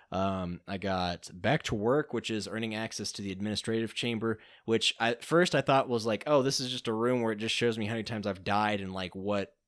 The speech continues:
I had and, and, you know, my loadout and all that stuff." But apparently there's more story stuff tied to it later, so there's that.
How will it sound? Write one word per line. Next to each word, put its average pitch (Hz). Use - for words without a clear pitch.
I 92
had 107
and, 92
and, 98
you 104
know, 95
my 90
loadout 101
and 95
all 95
that 90
stuff." 95
But 131
apparently 160
there's 120
more 117
story 104
stuff -
tied 98
to 104
it 87
later, 82
so 85
there's 90
that. 90